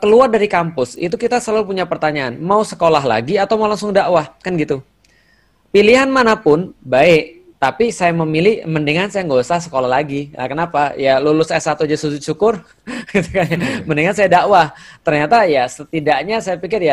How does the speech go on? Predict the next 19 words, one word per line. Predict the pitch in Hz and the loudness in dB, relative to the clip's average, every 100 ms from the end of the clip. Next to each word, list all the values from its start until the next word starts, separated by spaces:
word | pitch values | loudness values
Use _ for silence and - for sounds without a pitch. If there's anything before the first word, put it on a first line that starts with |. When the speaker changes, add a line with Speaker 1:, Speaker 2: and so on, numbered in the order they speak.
| 151 | 0
Speaker 1:
saya | 190 | -2
nggak | 165 - | -4 -4
pernah | 135 | -4
menyesali | 131 139 131 135 135 | -4 -6 -6 -6 -4
pilihan | 139 135 135 | -4 -6 -2
saya | 190 | 0
sih. | 170 180 170 _ _ - | 0 -4 -10 _ _ -2
Tapi | 208 | 2
kalau | 262 254 220 | 4 4 2
Mas | 220 | -2
Husen | 214 208 269 247 | -2 -2 -4 -4
pilihannya | 240 202 220 262 | -2 0 0 -4
sekolah | 233 - 185 226 | -8 -4 2 2
lagi, | 220 156 - | 2 -2 -4
apa | 180 202 | -4 -2
itu | 196 214 | -4 -4
salah? | 233 220 160 | -2 -2 -2
Enggak | 202 202 131 | -4 -2 -2
juga. | 131 170 196 - | -2 -2 2 2